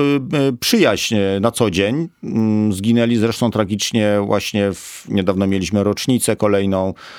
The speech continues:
e, w maju tysiąc dziewięćset czterdziestego czwartego roku podczas egzekucji na ulicy Botanicznej. Mm, e, jest to, e, są to poeci, e, e, nieznani,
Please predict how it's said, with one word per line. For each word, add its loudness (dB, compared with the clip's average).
e, -2
w -4
maju 0
tysiąc -2
dziewięćset -2
czterdziestego -2
czwartego -2
roku -2
podczas -4
egzekucji -2
na 2
ulicy -2
Botanicznej. 0
Mm, 2
e, -4
jest 0
to, 2
e, 0
są 0
to 2
poeci, 2
e, -2
e, 2
nieznani, 2